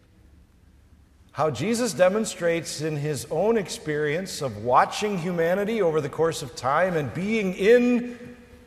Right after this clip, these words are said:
the midst of humanity for his lifetime, he saw the realities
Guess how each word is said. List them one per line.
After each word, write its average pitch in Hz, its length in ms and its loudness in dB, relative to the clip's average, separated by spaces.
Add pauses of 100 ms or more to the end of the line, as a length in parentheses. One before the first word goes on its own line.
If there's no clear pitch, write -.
(140)
the 143 80 -2
midst 208 380 0
of 170 120 0
humanity 180 540 0
for 165 300 -2
his 147 260 -4
lifetime, 143 840 0 (1800)
he 131 100 -10
saw 143 460 -2
the 131 80 -4
realities 113 1040 -2